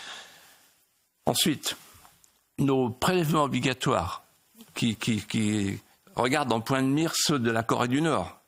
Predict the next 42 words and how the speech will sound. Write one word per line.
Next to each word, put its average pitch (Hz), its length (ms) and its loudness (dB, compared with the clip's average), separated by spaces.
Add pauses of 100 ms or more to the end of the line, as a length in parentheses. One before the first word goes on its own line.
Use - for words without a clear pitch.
(180)
quarante-huit 156 560 2
pour - 260 -4
cent, 135 320 0 (380)
contre 113 260 0
une 113 80 2
moyenne 120 300 2
de 120 60 2
quarante 110 340 0
et 113 40 2
un 110 60 2
pour 107 200 -4
cent 131 180 2
dans 104 120 2
toute - 200 -4
l'Europe. 98 340 0 (720)
Ensuite, - 580 0 (680)
le 110 120 2
déficit 143 500 0
commercial, 135 600 2
ça - 100 0
veut 95 120 2
dire 117 180 0
qu'on 120 160 0
consomme 123 360 0
moins, 143 380 0 (720)
enfin, - 300 0
on 110 100 0
consomme 123 440 0
plus - 260 0
qu'on 123 160 0
ne 107 60 -2
produit. 117 440 -2 (640)
Ça - 140 0
veut 143 80 0
dire 151 120 0
qu'en 143 120 0
fait, 143 260 -4
les 127 100 2
deux 143 280 2
moteurs 151 840 2
économiques 131 800 0
aujourd'hui 101 560 0